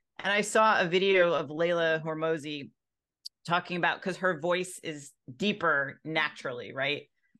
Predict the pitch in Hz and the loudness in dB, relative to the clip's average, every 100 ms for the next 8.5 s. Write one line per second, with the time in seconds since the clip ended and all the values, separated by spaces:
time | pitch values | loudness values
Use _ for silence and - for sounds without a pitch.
0 | _ _ - 240 294 214 170 156 165 147 | _ _ -4 0 2 2 0 0 2 2
1 | 143 - 143 156 151 147 143 139 143 139 | 0 -2 0 2 2 2 0 -4 -8 -4
2 | 156 151 139 - 160 156 156 151 143 151 | -4 -4 -6 -4 0 0 0 -2 -2 0
3 | 147 143 143 143 139 147 - 147 143 139 | 2 4 4 2 -2 -10 -4 -4 -4 -4
4 | 147 147 131 147 147 147 135 135 131 127 | -4 -4 0 -2 -2 -4 -2 -2 -2 -2
5 | 160 165 185 202 226 220 208 185 175 160 | -2 0 0 4 4 4 2 2 0 -2
6 | 160 147 147 143 - _ _ _ _ _ | -4 -2 0 0 -4 _ _ _ _ _
7 | _ - 202 208 190 190 165 156 156 151 | _ -2 2 2 0 -2 2 4 2 0
8 | - 156 151 147 147 | -4 -4 -4 -4 -10